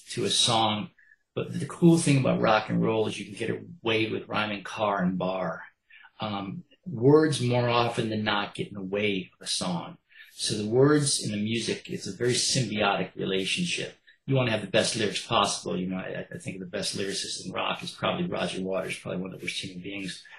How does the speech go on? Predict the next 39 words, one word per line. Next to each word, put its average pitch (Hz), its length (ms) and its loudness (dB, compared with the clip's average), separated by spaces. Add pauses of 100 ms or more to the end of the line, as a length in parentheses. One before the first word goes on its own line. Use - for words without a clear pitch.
(220)
<laughs> - 380 -10
around, - 440 -2
but 135 200 0
one 139 100 8
of 135 80 4
the 185 60 4
best - 240 0
lyricists, - 460 2
certainly 120 320 -2
for 101 240 0 (300)
an 107 120 0
angry 110 380 2
sixteen-year-old 107 580 -2
boy, 110 240 6
which 95 140 -2
is 104 100 -4
when 104 140 -2
the, 98 120 -6 (100)
the 107 60 0
Wall 107 280 2
came 101 240 -4
out, 101 160 -2 (380)
for 110 100 -6
me 110 180 2
at 101 120 0
least. 104 340 -2 (360)
Um, 127 400 4 (440)
but, 143 440 8 (100)
you 233 300 0
know, 180 60 8
you 180 180 10
also, 175 400 10
you 147 180 4
know, 131 120 4
look 135 140 4
at - 200 0
probably 139 320 8
his 131 240 4
best - 600 2